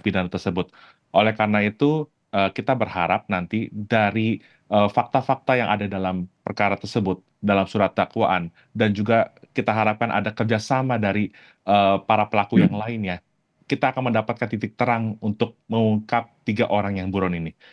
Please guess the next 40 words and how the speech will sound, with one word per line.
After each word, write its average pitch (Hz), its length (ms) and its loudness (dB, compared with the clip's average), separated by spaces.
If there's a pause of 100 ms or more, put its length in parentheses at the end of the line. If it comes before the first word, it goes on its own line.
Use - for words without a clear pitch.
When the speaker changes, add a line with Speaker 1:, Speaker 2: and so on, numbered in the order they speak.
(120)
Speaker 1:
Mengapa? 123 400 2
Saya 160 400 0
sore 127 240 0
hari 120 240 -2
ini 147 80 -4
perlu 123 160 0
menyampaikan 113 560 0
kepada 98 640 0 (240)
para 104 240 2
pelaku 107 480 2
yang, 95 320 0
eh, 95 240 0
saat 92 240 -4
ini 113 160 2
mungkin 107 480 0 (720)
masih 101 400 2
ada 95 80 0
di, 95 400 2
eh, 90 400 0
tahanan 104 400 0
ya, 87 80 -4 (320)
dan 101 160 0
juga 104 400 0 (160)
yang 107 160 -2
sudah 92 160 2
bebas. 85 480 0 (400)
Eh, 117 240 4
huku-, 131 240 -2
eh, 131 400 2 (160)
sanksi 170 400 0
pidana 127 400 0
seumur 123 320 -4
hidup 135 320 -2
yang 117 80 0
dijatuhkan 110 480 -4
itu - 80 -6
adalah 110 240 -2
sanksi 107 320 -4
pidana 107 400 0
ya, 110 160 -4